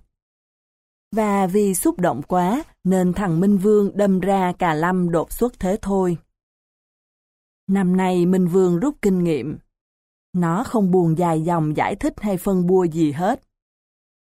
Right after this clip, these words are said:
Nó biết nếu nó càng nói dông nói dài thế nào, thầy Phú chủ nhiệm cũng hiểu ngược lại. Tối hôm trước khi diễn ra cuộc bầu ban cán sự lớp, nó đã quyết định rồi.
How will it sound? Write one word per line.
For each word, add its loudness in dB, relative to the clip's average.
Nó -2
biết 0
nếu 0
nó 0
càng -2
nói 0
dông 2
nói 0
dài -2
thế -4
nào, -2
thầy -2
Phú -2
chủ 0
nhiệm -2
cũng -2
hiểu 0
ngược -2
lại. -4
Tối 0
hôm 2
trước 0
khi 0
diễn -2
ra 0
cuộc -4
bầu 0
ban -2
cán -4
sự -6
lớp, -2
nó -2
đã -2
quyết -4
định -4
rồi. -4